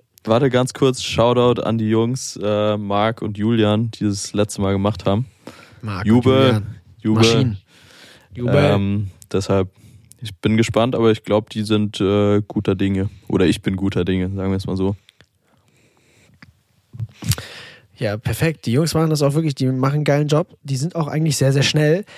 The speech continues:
Speaker 2: Beim letzten Mal einfach, das war einfach das einzige Problem. Wir haben nachts aufgenommen bis zwei. Die Jungs waren auch noch wach. Wir haben eine Gruppe mit denen.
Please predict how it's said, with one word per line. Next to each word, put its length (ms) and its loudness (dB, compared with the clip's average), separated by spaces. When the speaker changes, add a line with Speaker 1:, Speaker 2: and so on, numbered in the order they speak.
Speaker 2:
Beim 120 -4
letzten 260 -2
Mal 80 -2
einfach, 180 -2
das 180 -6
war 220 0
einfach 200 -2
das 120 -2
einzige 320 -2
Problem. 360 0
Wir 60 0
haben 80 0
nachts 220 -2
aufgenommen 460 0
bis 180 -2
zwei. 320 0
Die 60 0
Jungs 260 0
waren 120 2
auch 60 0
noch 160 0
wach. 260 -2
Wir 80 -2
haben 80 -2
eine 80 -2
Gruppe 240 -4
mit 160 -2
denen. 240 -2